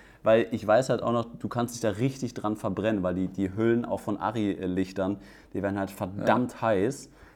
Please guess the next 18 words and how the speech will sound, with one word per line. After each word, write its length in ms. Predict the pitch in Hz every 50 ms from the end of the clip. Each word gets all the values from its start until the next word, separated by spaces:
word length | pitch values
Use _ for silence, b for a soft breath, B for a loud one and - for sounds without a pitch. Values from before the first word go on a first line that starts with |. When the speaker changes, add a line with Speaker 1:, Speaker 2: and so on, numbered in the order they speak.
| b -
Speaker 1:
Deswegen 280 | 104 - - 101 101
musste 220 | 104 117 113 - 117
man 80 | 104
halt 100 | 92 85
damals 260 | 101 104 110 110 -
immer 140 | 107 104 92
Handschuhe 360 | 92 113 139 - - 101 87
tragen. 580 | - - - 82 80 80 76 82 90 107 127 135 b b b b b b b b b b b _
Und, 360 | - 95 98 98 95 95 - -
äh, 240 | 95 92 92 90 73
ich 100 | - -
hab 80 | 107
das 140 | - 104 - -
Ding 160 | 110 107 98
eben 100 | 104 113
kurz 180 | 113 - 104 -
einmal 200 | 110 107 98 -
angeschlossen. 920 | 113 131 135 113 - - - 98 92 90 - 104 110 135 135 - - -